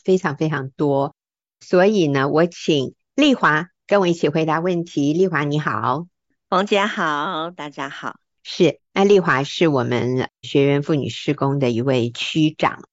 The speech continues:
Speaker 1: 非常有辅导经验的一位姐妹。这样子哈，我们今天因为题目很多，所以我们就是把一些问题把它分类，
Speaker 2: 嗯。
Speaker 1: 我大概都会读出来，但是我们可能就会集中几题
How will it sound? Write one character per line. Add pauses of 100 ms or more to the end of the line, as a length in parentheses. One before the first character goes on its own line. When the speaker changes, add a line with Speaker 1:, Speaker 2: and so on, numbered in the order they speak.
(300)
Speaker 1:
非
常
有
辅
导
经
验
的
一
位
姐
妹。 (220)
这
样
子
哈，
我
们
今
天
因
为
题
目
很
多，
所
以
我
们
就
是
把
一
些
问
题
把
它
分
类，
Speaker 2:
嗯。 (340)
Speaker 1:
我
大
概
都
会
读
出
来， (320)
但
是
我
们
可
能
就
会
集
中
几
题